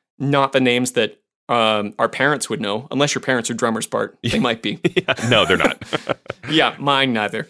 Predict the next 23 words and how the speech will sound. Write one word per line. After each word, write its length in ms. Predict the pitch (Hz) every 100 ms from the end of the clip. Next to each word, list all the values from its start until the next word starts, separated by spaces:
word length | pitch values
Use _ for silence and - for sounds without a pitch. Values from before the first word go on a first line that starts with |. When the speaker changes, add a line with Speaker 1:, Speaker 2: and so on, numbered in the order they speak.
| - -
Speaker 2:
Yeah. 580 | - - 403 - 339 -
Speaker 1:
<laughs> 280 | 285 269 -
Anyway, 300 | 233 156 131
so, 140 | 185
like, 140 | 185 185
my 140 | 226
mom 240 | 196 160 151
has 140 | 139
no 140 | 139 135
idea 260 | 127 120 117
who 160 | 131
<laughs> 120 | -
Al 80 | -
Jackson 380 | - 131 127 -
is, 140 | 107 107
but, 120 | 123
like, 160 | 120 -
drummers 400 | 202 196 120 120
know, 280 | 98 - -
Speaker 2:
Yeah, 140 | 127
Speaker 1:
right? 220 | 131 - -
Speaker 2:
sure. 320 | - 76 -
Speaker 1:
Um, 540 | 147 139 139 135 131